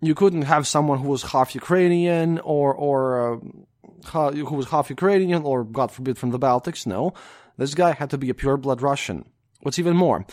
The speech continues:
he had to come from the working-class families, as Khrushchev was planning on using that in the propaganda that the first man in space, that the Soviet Union has advanced so much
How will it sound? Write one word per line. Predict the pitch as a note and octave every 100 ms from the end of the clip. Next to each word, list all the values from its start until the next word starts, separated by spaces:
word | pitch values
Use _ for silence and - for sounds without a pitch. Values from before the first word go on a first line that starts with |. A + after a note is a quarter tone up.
| - _ _ _ _
he | - D#3+ D3+ C3
had | B2+ C#3+ C#3+
to | C#3
come | D#3 C#3 C3+ -
from | - B2+ B2
the | B2 C3
working-class | C3+ F3+ E3 A#2 G#2+ A2 F#2
families, | - A#2 G#2 F#2 - -
as | A#2 -
Khrushchev | D#3+ D#3 - C3 B2
was | A#2+ A2+ G#2+ _ _
planning | D3+ C3+ B2+
on | A#2 A2+
using | B2+ B2 A#2+
that | C3 B2+ B2+
in | C3+ B2
the |
propaganda | A2 A#2+ A#2+ A#2+ B2+ C3 B2 - _ _ _ _ _ _ - -
that | A#2+ C3+ B2+ A#2
the | C3
first | - C3+ -
man | D3+ C3
in | B2
space, | - F3+ C3 -
that | B2+
the |
Soviet | - C3 A#2
Union | D#3 B2+
has | B2
advanced | B2 D#3 C3+ -
so | -
much | A#2 A#2+ A#2+